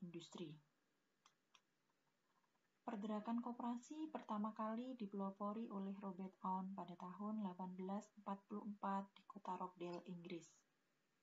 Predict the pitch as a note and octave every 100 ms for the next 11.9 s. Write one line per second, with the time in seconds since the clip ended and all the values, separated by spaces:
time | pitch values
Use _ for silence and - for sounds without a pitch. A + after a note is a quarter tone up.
0 | - _ _ _ _ _ _ _ _ _
1 | _ _ _ _ - A3+ A#3+ A3+ A3 A3+
2 | A#3+ A#3+ B3 A#3+ - D#4 D#4+ G#3+ G3 -
3 | G3 G3 G3+ A3+ A3+ G3+ G3 F#3 F#3 A3+
4 | A#3 - F#3+ F3 F3+ F3+ F#3 G3+ G3+ G#3+
5 | - G3+ G3+ - G3 G3 G3 G3 - G3
6 | G3 F#3+ F#3+ F#3 F3+ F3 F#3 - G#3+ A3+
7 | G#3 G3 G3 G3 G3+ G3+ G3+ G#3 G3 F#3+
8 | G3 G3 G3 F#3+ F#3+ F#3 F#3+ - - -
9 | F3 D#3+ E3 F#3 G3+ - G3 G3 G3 F#3+
10 | F3 F3+ F3+ G3+ G#3 G3 F3 F3+ F3+ F3
11 | F3+ - G3 F3+ F3 E3+ E3 D3+ D3